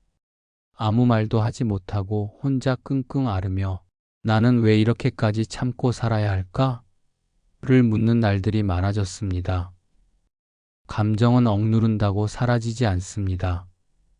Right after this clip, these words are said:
마음속 깊은 곳에 차곡차곡 쌓였다가 어느 날 전혀 엉뚱한 순간에 터져 나옵니다. 그때는 더 이상 감당할 수 없을 정도로 크게 터지고 내가 나를 조절하지 못하게 됩니다.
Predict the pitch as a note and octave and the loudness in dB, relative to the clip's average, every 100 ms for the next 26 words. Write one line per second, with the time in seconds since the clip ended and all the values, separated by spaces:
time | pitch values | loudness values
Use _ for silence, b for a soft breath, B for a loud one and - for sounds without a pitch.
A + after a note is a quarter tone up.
0 | _ _ _ _ _ _ G#2+ G#2 A2+ A#2 | _ _ _ _ _ _ 2 4 4 2
1 | - C3+ - D#3+ - - A#2+ A2 G2+ A2+ | 0 0 0 -2 -2 -2 0 0 0 -2
2 | - - C3 C3 - B2 A#2 A2+ - C3 | -4 -6 -6 -6 -6 -4 -4 -6 -4 0
3 | A#2+ - A#2+ F#2+ G2 G2+ - _ _ _ | 0 -2 -4 -2 -2 -6 -10 _ _ _
4 | _ - G#2+ A2+ A#2 A2+ A2 - G2 G2+ | _ -4 0 2 2 0 -2 -4 -2 -2
5 | G#2 G2 G2 G2 A#2+ A#2 A2+ - A2+ G#2 | -2 -4 -6 -4 -2 0 0 -2 -4 -2
6 | G2+ G#2+ - - C3 B2+ A#2 G2+ F#2+ F#2 | -2 -4 -6 -8 -4 -2 0 -2 -2 -4
7 | F2+ F2+ F2+ - _ _ - _ _ _ | -4 -6 -6 -14 _ _ -20 _ _ _
8 | _ _ _ _ _ - C#3+ C#3 B2 B2 | _ _ _ _ _ -4 0 2 4 2
9 | A#2+ G#2+ G#2 G#2+ A#2 A2 - G2+ G#2 G#2 | 0 0 0 0 -2 -2 -4 -4 -2 -2
10 | G#2+ - A#2 G2+ - A2+ - G2+ G2 G2 | -2 -2 -2 -2 -4 -6 -4 -4 -4 -4
11 | G2+ G2+ - - C#3 C3 - B2+ A#2 A2+ | -4 -6 -10 -6 -2 -2 -2 -6 -4 -4
12 | G2 G#2+ G2+ - _ _ G2+ G2+ G#2+ G#2+ | -2 -4 -4 -10 _ _ -4 -2 -2 -2
13 | F#2+ G2+ G#2 - G#2 G#2 G2+ F#2+ G#2+ F#2 | -2 -2 -4 -4 -4 -2 -2 -4 -4 -4
14 | F2+ A2 G#2+ G#2 F#2 F2 F2 F2 E2+ | -4 -4 -4 -4 -4 -4 -4 -6 -8